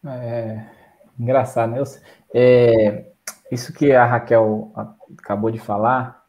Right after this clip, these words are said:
sobre, e que o Vitor também acabou de falar sobre palavras, é engraçado que há, há três anos, há três, quatro anos atrás, né, é, eu passei por um processo. O processo foi o seguinte, né?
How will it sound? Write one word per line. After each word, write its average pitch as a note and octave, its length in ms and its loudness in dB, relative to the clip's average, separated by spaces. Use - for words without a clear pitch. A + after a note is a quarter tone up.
sobre, A2 880 -2
e F3+ 80 -8
que F3 120 -2
o D3 80 2
Vitor C3+ 200 -8
também B2 200 -4
acabou A#2 220 -2
de A2+ 60 -8
falar A2+ 260 0
sobre A2+ 200 -4
palavras, A#2+ 340 0
é B2+ 60 -4
engraçado C3 720 -2
que A#2+ 100 -6
há, G#2+ 240 -2
há A2 80 -4
três D3+ 400 4
anos, C#3 200 -2
há A#2 80 -6
três, E3 460 0
quatro - 340 0
anos C3+ 180 -2
atrás, A#2+ 640 -2
né, A#2 280 -10
é, A2+ 720 0
eu A2 80 -2
passei B2+ 260 -4
por C3+ 160 -6
um B2+ 80 -8
processo. B2+ 800 -2
O - 20 -20
processo C3 340 -6
foi D#3 80 -2
o D3 40 0
seguinte, B2+ 480 -10
né? C3+ 180 -14